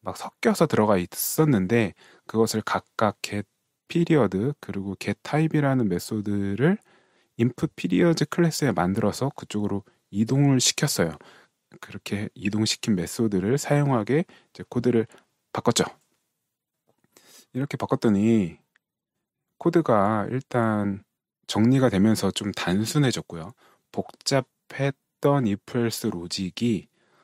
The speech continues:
어떤 관련된 로직끼리 이렇게 모이면서 코드가 단순해졌고 또 코드를 이해하기도 조금 더 쉬워졌고요. 그 다음에 로직에 대한 단위 테스트가 쉬워졌죠.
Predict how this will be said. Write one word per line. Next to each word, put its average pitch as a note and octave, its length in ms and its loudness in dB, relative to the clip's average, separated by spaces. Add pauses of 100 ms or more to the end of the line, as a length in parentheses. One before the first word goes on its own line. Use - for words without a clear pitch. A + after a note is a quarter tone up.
(140)
어떤 G2 560 -6
관련된 B2+ 560 2
로직끼리 G2 600 -2
이렇게 F#2 260 -6
모이면서 A2 880 -2 (560)
코드가 D3+ 400 -2
단순해졌고 A#2 1080 -4
또 D#3 140 0
코드를 D3+ 720 0
이해하기도 A#2 760 -2
조금 C3 280 -4
더 G#2+ 120 -4
쉬워졌고요. - 680 -4 (500)
그 - 100 -20
다음에 B2+ 360 -4
로직에 C#3 640 0
대한 B2 240 0
단위 A#2+ 260 -2
테스트가 - 480 -6
쉬워졌죠. B2+ 580 -2